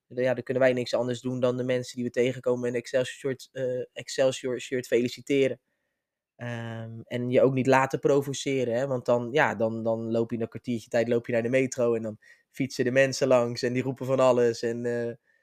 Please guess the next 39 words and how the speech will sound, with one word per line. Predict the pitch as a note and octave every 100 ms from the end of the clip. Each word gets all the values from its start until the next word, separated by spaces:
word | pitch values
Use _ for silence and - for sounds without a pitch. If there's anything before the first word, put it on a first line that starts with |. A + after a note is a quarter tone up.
| _
hè, | - B2
van | B2+ B2
houdoe | C3 C3 B2+
en | B2
bedankt | C3 C3 C3 -
tot, | C3 B2+ C3
eh, |
de | B2+ B2 B2 A#2 -
groeten | B2 C3+ B2+ C3 A#2+ B2
in |
Spangen. | A#2+ C#3 C3 B2+
Ja, | C#3 - - _ _
ja, | D#3+ D#3+
en | E3
dan, | E3 F#3 F3+
dan | F#3+ G3+
moet | G#3
je |
ook | F#3 F#3
gewoon | F3+
even | F3 -
slikken | A3 B3+
dan, | A#3 G3
toch? | G3 B3
Ik | F#3+ F3
bedoel, | F3+ F3+ E3+
eh, | F3
je | E3
hebt | F3+ F3+
net | F3 -
in |
de | F3
laatste | F3 F3 - F3+
minuut, | F3 E3 E3+
eh, | E3+ D#3+
of | D#3+
laatste | E3+ E3+ -
seconde, | - F3 F3 E3
hè, | D#3+